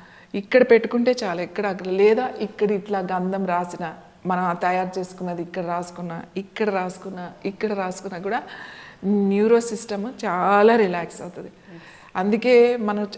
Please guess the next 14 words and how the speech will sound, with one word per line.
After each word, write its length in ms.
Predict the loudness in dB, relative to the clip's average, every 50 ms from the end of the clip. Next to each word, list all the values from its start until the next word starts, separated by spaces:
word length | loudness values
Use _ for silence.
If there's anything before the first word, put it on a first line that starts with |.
| -8 -6
చూ-, 120 | -4 -4
చూడండి, 460 | -4 -2 0 4 6 6 6 6 2 2
మనం 240 | 2 0 0 0
ఎక్కడికైనా 400 | 0 0 0 -2 -2 0 0 0
ఒక 140 | 0 0 -2
పూజకో 680 | -4 -2 0 0 2 2 2 2 0 2 2 2 4 4
లేకపోతే 480 | 4 2 2 0 -2 -2 0 0 0
ఎక్కడైనా 340 | 0 0 0 0 0 2 0
ఒక 120 | 0 -2 -2
శుభకార్యం 600 | -2 0 0 0 0 -2 0 0 0 0 0 0
జరిగేటప్పుడు 560 | 0 -2 0 0 -2 -2 -2 -4 -6 -6 -4
మనం 260 | -2 -2 0 0 2
వెళ్ళినప్పుడు 580 | 2 2 2 2 2 2 2 2 2 0 -2 -2 -4 -10 -16 -14 -16 -10 -2 -2
అక్కడ 280 | 0 2 4 4 4